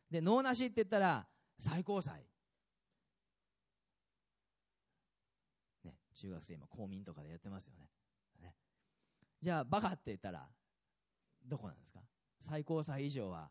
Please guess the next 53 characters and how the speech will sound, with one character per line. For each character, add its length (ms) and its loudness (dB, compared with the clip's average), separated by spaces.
こ 120 -2
の 60 2
世 140 2
で 60 0
は 80 -6
な 120 -4
い 40 -4
で 80 -8
す 80 -16
よ 80 -10
ね。 200 -2
燃 320 12
え 80 8
る 140 8
ゲ 200 8
ヘ 140 8
ナ、 260 0
つ 120 -8
ま 140 2
り 200 4
神 340 0
の 140 2
最 260 2
終 180 2
審 200 -2
判 160 -6
で 100 -14
す。 100 -20
神 200 -6
様 220 -4
の 300 -2
最 400 -12
後 120 -8
の 280 -4
裁 180 -14
き 140 -12
を 180 -6
受 180 -14
け 60 -14
て 140 -16
い 60 -18
く。 60 -20
ね。 80 -20
も 100 -8
う 40 -10
こ 140 -6
れ 80 0
だ 100 0
け 80 -2
で 100 0
私 400 -6
た 80 -8
ち、 220 -10